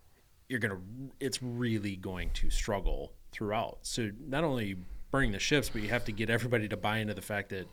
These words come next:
look, we burned the ships, and our new culture is we're gonna move forward from here, and it might be uncomfortable. We might have to reassess, pivot,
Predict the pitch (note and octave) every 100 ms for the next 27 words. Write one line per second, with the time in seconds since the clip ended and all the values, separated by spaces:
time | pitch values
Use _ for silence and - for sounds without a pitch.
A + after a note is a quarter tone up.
0 | - - - G#2 G#2+ A#2+ B2 A2+ - G#2+
1 | D#2 - - - - - - - - A2+
2 | A#2+ A2 A#2+ A2+ A2 G2 F2+ F2+ F2 -
3 | - - - - - - - - - -
4 | G#2+ A2+ F#2+ G2+ F#2 - G2+ F#2+ D#2+ C#2+
5 | - - - F#2 E2+ - C#3 G#2 F#2 E2+
6 | - - - - - G2+ G2+ G#2 A2 A2+
7 | A#2+ A#2 A2 G2 - F#2+ F#2 F#2+ F#2+ G#2
8 | G2+ - G2 - - G#2 G2+ G2+ G2+ G2+
9 | G2+ G2 G2 G2 - - - A2+ G2 -
10 | D#3+ D3 - - - D#3 C#3+ C#3 -